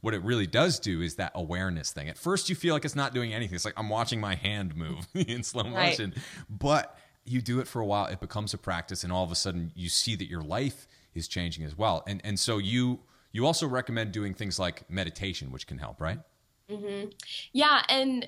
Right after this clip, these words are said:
Speaker 2: again, it could be as simple as three minutes of just being quiet.
Speaker 1: Mm-hmm.
Speaker 2: You know, it depends on your lifestyle. I think I worked with so many people in New York City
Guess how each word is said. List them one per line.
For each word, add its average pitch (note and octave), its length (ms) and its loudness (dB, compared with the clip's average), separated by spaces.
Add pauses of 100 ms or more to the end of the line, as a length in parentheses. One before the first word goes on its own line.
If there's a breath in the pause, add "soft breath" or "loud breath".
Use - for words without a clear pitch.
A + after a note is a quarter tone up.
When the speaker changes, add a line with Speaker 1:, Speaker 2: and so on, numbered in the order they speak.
Speaker 2:
again, A#3 340 4
it G#3+ 80 -2
could C4+ 140 -2
be C#4 100 6
as C4+ 160 0
simple A#3 320 4
as G#3 180 4
three A3+ 240 2
minutes G#3+ 400 2
of G#3 100 -2
just G3 240 0
being F#3 200 0
quiet. E3 640 0
Speaker 1:
Mm-hmm. E3 240 0
Speaker 2:
You G#3+ 80 0
know, G#3 200 8
it G#3+ 120 4
depends B3 360 6
on A3+ 200 6
your G#3 180 4
lifestyle. F#3+ 640 4
I - 100 2
think F#3 380 -2 (480 loud breath)
I F#3 100 2
worked G#3 200 0
with G3+ 120 -4
so G3+ 200 2
many G#3 180 2
people F#3+ 320 -4
in F3+ 100 2
New F3+ 60 2
York F3 160 2
City F3+ 540 0